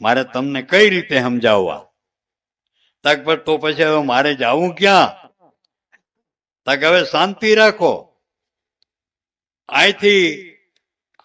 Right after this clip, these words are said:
આ ચોલો છૂટી જાહે એટલે તમારા ભાઈને ન્યા હું દીકરી તરીકે આવી, પછી તમારે જે પૂછવું હોય પૂછી લેજો. તાક ભલે.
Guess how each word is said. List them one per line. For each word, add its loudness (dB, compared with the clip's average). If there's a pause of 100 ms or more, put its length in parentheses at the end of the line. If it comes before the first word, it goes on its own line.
(1300)
આ 0
ચોલો -2
છૂટી -10
જાહે 0
એટલે -16
તમારા 0
ભાઈને -2
ન્યા -6
હું -12
દીકરી -2
તરીકે 2
આવી, -2 (880)
પછી 2
તમારે 0
જે 0
પૂછવું -8
હોય -16
પૂછી -4
લેજો. -8 (1300)
તાક -4
ભલે. 2